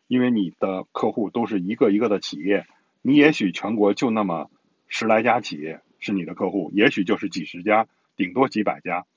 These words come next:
你不可能靠着赔钱去做，将来去赚钱的，你没有那么多机会的，不是像 to C 这样可以有几千万、上亿的客户，你只要先抓一部分客户，呃，呃，补贴去做起来，然后后面再扩大，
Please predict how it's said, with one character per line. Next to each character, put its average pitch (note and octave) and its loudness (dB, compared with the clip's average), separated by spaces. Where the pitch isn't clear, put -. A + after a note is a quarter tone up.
你 G#2 -4
不 - 0
可 G2+ -2
能 F2 -12
靠 A#2+ 4
着 G2 2
赔 A#2 -4
钱 G2 -2
去 G2+ -4
做， F#2 0
将 G#2+ -2
来 G2+ 4
去 E2 -4
赚 G#2+ 0
钱 D2 -14
的， D2 -12
你 G#2+ -4
没 G#2 2
有 C3 6
那 B2 4
么 F#2 0
多 A2+ 4
机 C#3 -4
会 F#2+ 0
的， - -12
不 A2 -4
是 B2+ -4
像 G2+ -4
to A2 -8
C A2 -2
这 G#2+ -2
样 F2+ -4
可 A#2 -2
以 A2+ 4
有 A2+ 4
几 F2 -4
千 B2+ 2
万、 A2 4
上 A#2+ 2
亿 C3+ 4
的 E2+ 0
客 F2 -8
户， E2+ -6
你 A2+ -2
只 A2 -2
要 F2 0
先 A#2+ -4
抓 C3+ 4
一 G#2+ -2
部 F#2+ -2
分 F#2+ -2
客 F#2+ 2
户， G2 -4
呃， F2 -8
呃， F2+ -10
补 F2+ -10
贴 A#2+ -2
去 A#2 -2
做 B2 4
起 - -14
来， D#2 -12
然 E2+ -6
后 A#2 0
后 B2 4
面 F#2+ 0
再 F2+ -2
扩 G#2+ -4
大， B2+ 4